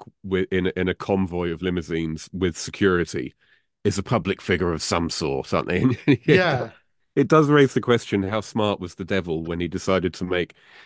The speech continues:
Speaker 1: but, you know, I, I think that's, that's a, a, a, maybe a flaw in the screenplay. I think more, more likely it's a bit of a flaw in the direction, because not, nothing about that sequence rings true to me.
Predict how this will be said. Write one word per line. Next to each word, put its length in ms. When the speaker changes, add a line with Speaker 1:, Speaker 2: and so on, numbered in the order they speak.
Speaker 1:
but, 400
you 160
know, 120
I, 220
I 40
think 240
that's, 320
that's 300
a, 100
a, 440
a, 100
maybe 420
a 40
flaw 340
in 80
the 60
screenplay. 600
I 60
think 140
more, 280
more 240
likely 380
it's 140
a 40
bit 140
of 60
a 60
flaw 260
in 80
the 80
direction, 680
because 320
not, 340
nothing 440
about 280
that 180
sequence 580
rings 320
true 340
to 140
me. 240